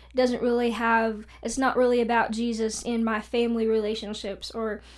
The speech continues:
you can't include Jesus in a marriage talk or anything like that. But I think we're missing the whole point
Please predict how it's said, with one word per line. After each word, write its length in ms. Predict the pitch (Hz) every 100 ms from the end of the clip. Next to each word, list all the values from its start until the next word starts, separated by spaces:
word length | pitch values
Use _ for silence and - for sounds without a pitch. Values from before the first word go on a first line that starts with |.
| - - - - -
you 180 | 285
can't 280 | 240 277 262
include 340 | 254 254 262 214
Jesus 400 | 247 240 233 240
in 80 | 233
a 80 |
marriage 520 | 226 226 226 220 220 -
talk 460 | 233 202 208 -
or 120 | 190
anything 320 | 226 247 233 233
like 160 | 226
that. 260 | 302 254 - - - - - - -
But 280 | 233 277 -
I 100 | 240
think 260 | 269 311 349
we're 100 | 320
missing 540 | 254 262 262 277 262
the 80 | 233
whole 300 | - 254 226
point 540 | - 262 302 208 175